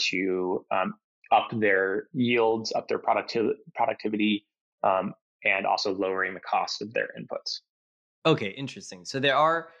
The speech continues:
Speaker 2: there are ways in the overall process of creating cultured meat that this platform could help them scale, but not necessarily in terms of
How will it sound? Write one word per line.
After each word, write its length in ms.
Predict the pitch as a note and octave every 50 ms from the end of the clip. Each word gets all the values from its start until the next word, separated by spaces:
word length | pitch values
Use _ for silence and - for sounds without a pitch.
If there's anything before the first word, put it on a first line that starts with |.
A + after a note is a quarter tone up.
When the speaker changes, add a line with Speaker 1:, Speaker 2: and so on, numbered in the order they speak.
| _ _ _
Speaker 2:
there 140 | - B2 A#2+
are 200 | C3+ D3+ D3+ C#3
ways 680 | B2+ A#2 B2 B2+ B2 B2 B2 B2 A#2+ A#2+ A#2 A#2 - - _ -
in 160 | A#2 A2 G#2
the 80 | G2+ -
overall 380 | - C#3 D#3 C#3 C3 A#2+ G#2+ A2
process 560 | A2 - A2+ G2+ G2+ - - G#2+ F#2+ F2+ -
of 200 | F#2+ G2 F2+ -
creating 400 | _ - A2+ G#2 G2+ G2 F#2+ F#2
cultured 420 | - - G#2 F#2+ - - G2 F2+ F2+
meat 220 | G2 F#2 F2+ E2+ _ _
that 320 | G#2 F#2+ F2+ F2+ F2 - _ _ _ _ _ _ _ _
this 180 | F#2 B2 B2 -
platform 720 | - - G#2+ - - - - A2 G#2 G2+ G2 F#2+ G2 F#2+ -
could 240 | - A2 F#2 F#2 F#2
help 240 | - A#2 G#2+ - -
them 160 | - G2 F#2
scale, 360 | F#2 - - G2+ F#2+ F2+ F2+ F2+
but 140 | A2 A#2
not 160 | D3 E3 F3 D3
necessarily 840 | D3 B2+ - C3 A#2+ - A#2+ A2+ A2 A2 A2 A2 G#2+ G#2+ G#2+ G#2
in 120 | G#2+ G2 F#2+
terms 380 | - - G#2+ G#2+ G#2 G2 - -
of 300 | G#2 G2+ F#2+ F#2+ F2+ -